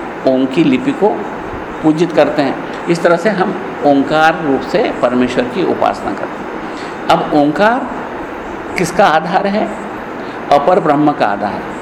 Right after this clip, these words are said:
यहाँ ब्रह्म के दो स्वरूप हैं, दोनों एक हैं, लेकिन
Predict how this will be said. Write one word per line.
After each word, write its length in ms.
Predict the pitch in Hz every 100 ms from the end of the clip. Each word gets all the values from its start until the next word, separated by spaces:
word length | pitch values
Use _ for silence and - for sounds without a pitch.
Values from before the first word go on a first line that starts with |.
| - - - - - 120
यहाँ 200 | 131 127
ब्रह्म 240 | 135 143
के 200 | - 214 - - - - -
दो 140 | 139 165
स्वरूप 360 | 165 156 160
हैं, 240 | 220 277 -
दोनों 260 | 147 160
एक 180 | 156 160
हैं, 420 | 165 254 339 -
लेकिन 500 | 131 131 131 240 381